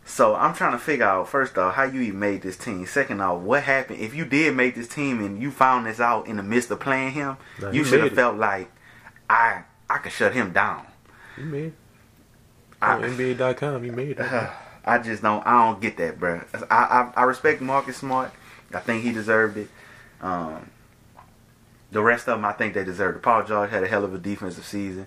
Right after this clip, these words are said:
Speaker 2: Mm-hmm.
Speaker 1: Antetokounmpo had a hell of a defensive season. Gobert always probably the top defensive center. Uh,
Speaker 2: I don't, I gotta watch
Speaker 1: possibly.
Speaker 2: more Utah games or something, bro. I don't know what the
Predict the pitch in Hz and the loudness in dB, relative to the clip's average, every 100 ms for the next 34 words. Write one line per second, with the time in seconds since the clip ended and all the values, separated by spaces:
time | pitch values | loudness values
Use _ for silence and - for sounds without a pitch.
0 | - - 131 113 107 143 110 120 110 101 | -14 -8 -2 0 0 -2 -8 -8 -2 0
1 | 104 98 107 98 95 92 101 95 92 107 | 2 0 0 -2 -4 -6 -8 -8 -8 -8
2 | 95 92 110 113 104 87 101 101 92 92 | -8 -2 0 2 4 6 6 6 0 -4
3 | - 98 85 85 113 90 92 90 95 - | 0 -2 -2 -2 -2 -2 -6 -10 -10 -10
4 | - - 90 82 - - - - - - | -8 -6 -4 -6 -12 -18 -18 -20 -20 -20
5 | - 101 101 98 104 - - - 131 131 | 0 4 6 6 4 0 -8 -6 4 6
6 | 107 98 104 101 110 104 87 113 123 - | 6 2 -2 -2 0 0 2 -2 0 0
7 | - 98 101 98 - - 95 95 95 95 | 0 -2 -4 -4 -8 -8 -6 -6 -2 2
8 | 104 107 98 - - 139 - | 2 0 -4 -2 0 0 -2